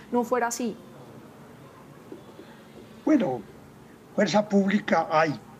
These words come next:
Speaker 2: pero ¿por qué habiendo fuerza pública estos hechos suceden?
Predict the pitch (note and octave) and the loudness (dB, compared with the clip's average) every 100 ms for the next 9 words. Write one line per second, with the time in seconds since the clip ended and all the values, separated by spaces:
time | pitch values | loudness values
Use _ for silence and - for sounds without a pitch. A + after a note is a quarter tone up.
0 | - - - - - - - - - - | -20 -20 -20 -20 -20 -20 -20 -20 -20 -20
1 | - - - - - - - - - - | -20 -20 -20 -20 -20 -20 -20 -20 -20 -6
2 | C#3 C3 B2 - - - _ _ _ _ | -2 -2 -2 -8 -20 -20 _ _ _ _
3 | _ _ _ _ _ B2+ B2+ - F#3+ F3+ | _ _ _ _ _ -8 -8 -2 2 2
4 | E3+ F#3+ F3 E3+ - D#3 F#3+ - G3 F3 | 2 0 0 -2 -2 -2 -4 -4 -6 -6
5 | E3+ - F3 D3 D#3 - D#3 F3 C#3+ - | -8 -2 -4 -2 -6 -4 -6 -8 -10 -10
6 | - D#3+ F#3+ | -4 -2 -4